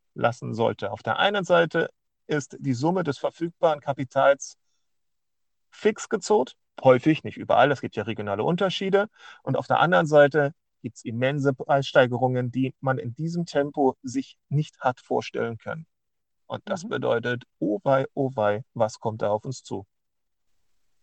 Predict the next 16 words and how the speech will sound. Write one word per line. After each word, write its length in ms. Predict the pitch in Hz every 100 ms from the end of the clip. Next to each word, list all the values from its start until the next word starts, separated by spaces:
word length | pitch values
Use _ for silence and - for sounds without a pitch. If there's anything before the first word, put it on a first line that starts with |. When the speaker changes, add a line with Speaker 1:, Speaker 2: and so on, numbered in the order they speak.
| _ _ _ _ _ _ - _
Speaker 2:
Ich 180 | - -
sehe 240 | 196 180
das 140 | 208 208
mit 120 | 202
den, 280 | 196 190 190
ähm, 720 | 185 185 180 180 180 185 190
Spenden 400 | 180 208 220 226
aber 200 | 220 214
auch 100 | 226
problematisch. 560 | - 247 185 175 175 160
Ich 100 | 196
meine, 180 | 202 190
selbst 220 | 208 208
wenn 140 | 208
du 80 | 196
danach 300 | 196 185 175